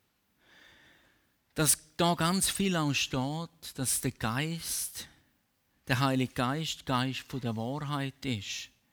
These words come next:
Johannes vierzehn, Vers siebzehn. Er ist derjenige, wo in alle Wahrheit leitet.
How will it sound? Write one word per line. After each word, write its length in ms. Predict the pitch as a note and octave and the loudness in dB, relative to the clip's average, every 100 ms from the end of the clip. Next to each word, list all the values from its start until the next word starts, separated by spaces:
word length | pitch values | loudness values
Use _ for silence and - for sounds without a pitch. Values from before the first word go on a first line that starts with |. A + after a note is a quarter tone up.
| _ - | _ -4
Johannes 560 | B2+ A#2+ B2+ C3 B2 | 0 0 0 0 -2
vierzehn, 500 | - D3 C#3 C3 - | -4 -2 -2 -4 -6
Vers 380 | B2 B2+ B2 - | -4 -4 0 0
siebzehn. 640 | D3+ C#3+ A#2+ - - G#2+ A2+ _ - - - - | 0 -4 -10 -10 -8 -8 -10 _ -20 -18 -16 -6
Er 420 | - E3+ F#3+ F#3+ | 0 2 2 2
ist 280 | E3 - - | 4 2 2
derjenige, 720 | D3 D3 D3+ D3 C#3+ C3+ C#3 | 2 2 2 2 2 2 2
wo 180 | C3+ C#3 | 2 2
in 240 | C#3 - | 2 0
alle 480 | C3+ D3 F3 E3+ C3 | 0 2 2 0 0
Wahrheit 800 | D3+ F3+ G3 F3+ F3+ F3+ F#3 - | -2 -2 -2 -2 -2 -2 -4 -4
leitet. 640 | F#3 F3 D3 - - A2+ | -2 -2 -4 -6 -6 -6